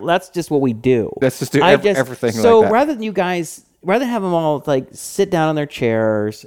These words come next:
Speaker 1: and I'm like, "Guys, sit down, sit down, listen. All right, here's the problem. Do this."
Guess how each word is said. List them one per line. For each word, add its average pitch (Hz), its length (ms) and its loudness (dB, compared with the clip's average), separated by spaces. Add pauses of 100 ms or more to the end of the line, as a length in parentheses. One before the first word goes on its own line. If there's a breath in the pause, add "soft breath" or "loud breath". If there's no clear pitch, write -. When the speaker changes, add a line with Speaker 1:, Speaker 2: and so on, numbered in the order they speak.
(160)
Speaker 1:
and 127 160 -2
I'm 127 80 0
like, 120 160 -2
"Guys, 127 200 -2
sit 160 180 -2
down, - 180 -2
sit - 280 -4
down, 143 280 -2
listen. 127 420 -2
All 113 120 0
right, 123 180 0
here's 156 340 -2
the 156 60 -4
problem. 123 600 -4
Do 127 180 -2
this." 117 320 -2